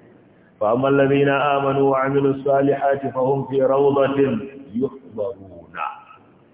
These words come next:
Amma mu'minai wanda suka yi imani, suka aikata ayyuka na kwarai, فهم في روضة، suna cikin wani dausayi, wata ni'ima, يحبرون، suna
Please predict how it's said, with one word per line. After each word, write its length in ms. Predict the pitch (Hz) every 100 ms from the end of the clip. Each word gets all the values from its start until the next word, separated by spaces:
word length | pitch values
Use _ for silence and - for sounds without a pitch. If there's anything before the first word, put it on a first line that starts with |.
| -
Amma 220 | 82 104
mu'minai 580 | 107 98 90 92 110 117 113 - - - - - -
wanda 200 | 104 98
suka 200 | 104 104
yi 120 | 101 101
imani, 500 | 107 107 113 110 - - - - - - _
suka 300 | 110 - 110 -
aikata 560 | 120 113 110 92 - 113
ayyuka 540 | 117 113 110 113 104
na 200 | 104 110
kwarai, 480 | - 117 117 120 120 120 - - -
فهم 360 | 92 117 123 117
في 200 | 107 92
روضة، 540 | 95 110 107 104 101 - 82 -
suna 240 | 113 104 -
cikin 320 | _ 104 98
wani 260 | 104 104 98 113
dausayi, 640 | 110 110 - 107 90 85 - - _ _ _ _ _ _ -
wata 300 | 98 - 110
ni'ima, 520 | 110 131 143 131 110 92 95 - -
يحبرون، 1300 | 101 135 139 - 107 98 110 113 110 104 - - -
suna 260 | 117 113